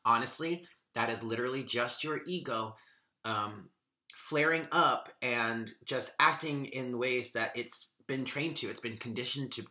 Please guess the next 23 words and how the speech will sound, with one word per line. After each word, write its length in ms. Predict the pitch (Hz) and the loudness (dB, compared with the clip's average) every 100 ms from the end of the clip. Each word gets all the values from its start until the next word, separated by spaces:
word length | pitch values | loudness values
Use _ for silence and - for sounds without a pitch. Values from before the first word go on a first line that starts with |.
| - | -6
to, 240 | - 110 - - 104 | -6 -6 -10 -14 -8
to 220 | 110 95 - _ _ _ _ _ _ _ - | -6 -6 -10 _ _ _ _ _ _ _ -8
react. 460 | 113 95 90 - - - - - | -2 0 -2 -4 -12 -16 -8 4
But 140 | 135 | 8
also, 480 | 147 - 139 123 - - _ - | 8 6 4 2 0 -10 _ -4
because 300 | 120 147 123 | -2 0 0
we've 160 | 120 | 0
allowed 440 | 113 123 190 240 143 | 2 8 8 8 2
this 300 | 131 - - | 0 2 2
to, 100 | - - | 0 0
to 180 | 135 117 | 0 2
react 400 | 127 165 - 160 | 4 4 2 0
this 260 | 143 - | 2 2
way 260 | 113 107 107 | 0 -2 -4
for 100 | 117 | 0
so 240 | - 123 | 2 2
long, 680 | 113 113 160 202 120 117 120 - _ _ _ _ _ _ _ - - - - - | 0 -2 0 4 4 2 -2 -12 _ _ _ _ _ _ _ -6 -6 -8 -6 4
um, 160 | 120 | 6
of 120 | 123 - | 6 2
course 240 | 165 160 | 2 2
it's 120 | 127 | 2
going 240 | 127 110 95 | 0 0 0
to 260 | 101 98 | -2 -4